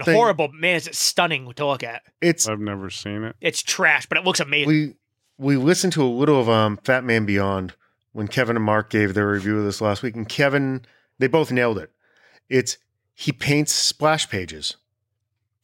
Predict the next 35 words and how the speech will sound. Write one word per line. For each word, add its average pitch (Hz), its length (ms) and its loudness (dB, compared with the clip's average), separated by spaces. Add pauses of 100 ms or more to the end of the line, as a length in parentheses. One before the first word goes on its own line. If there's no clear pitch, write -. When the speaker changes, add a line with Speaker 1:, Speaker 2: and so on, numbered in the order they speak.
(140)
Speaker 3:
Yeah. 98 240 0
Speaker 1:
He 147 160 2
will 156 160 2
give 151 220 2
you 147 120 4
images 117 600 2
that 117 180 4
are 117 180 4
your 113 260 2
center 127 380 0
splash 131 480 0
page 104 280 0
of 101 100 -2
a 104 40 -6
comic 113 380 -2
book. - 140 -16
Speaker 2:
Yeah. 175 80 -14 (300)
He 180 80 -12
Speaker 1:
He - 40 -16
Speaker 2:
turns 226 240 2
Speaker 1:
did 135 60 4
it 143 80 4
in 220 60 4
Speaker 2:
panels 226 220 2
into 127 100 4
Speaker 1:
Watch- 139 100 4
Speaker 2:
mov-, 214 200 0
into 165 220 0
videos, 135 460 0
basically. 123 500 -2 (680)
Speaker 1:
He 160 200 2
did 131 260 2
it 170 140 4
in 123 160 0
Watchmen, 113 720 0